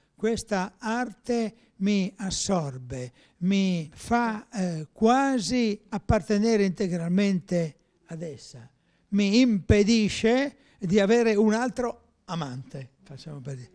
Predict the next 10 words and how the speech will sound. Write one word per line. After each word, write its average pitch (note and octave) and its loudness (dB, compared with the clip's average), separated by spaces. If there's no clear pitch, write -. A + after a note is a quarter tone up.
perché F3+ -4
il G3+ 0
quadro, D#3+ 0
il G#3+ -2
colore, E3+ -2
il G#3+ -2
segno D#3 -8
è A3+ -4
il F#3+ 0
suo F3 -2